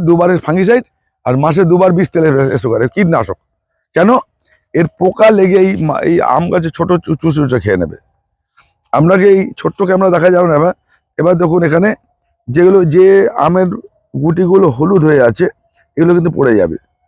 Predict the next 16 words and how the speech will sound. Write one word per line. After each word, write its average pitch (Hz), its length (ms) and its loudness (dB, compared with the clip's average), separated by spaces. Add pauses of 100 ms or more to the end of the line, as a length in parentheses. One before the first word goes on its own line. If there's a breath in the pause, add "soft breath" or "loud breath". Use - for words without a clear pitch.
(240)
আর 107 80 -2
যেটা 147 180 2
সবুজ 170 400 0
আছে 185 140 2
সেটা 127 240 0
টিকে 113 240 -4
থাকবে। 78 260 -4 (2250)
ঠিক 180 160 2
আছে, - 120 -8 (380 loud breath)
এইবার 226 280 4
কি 190 120 -2
হবে? 226 160 2 (640)
এবার 214 200 2 (140)
আম 196 140 2
গাছ 220 180 2
মানে 220 160 2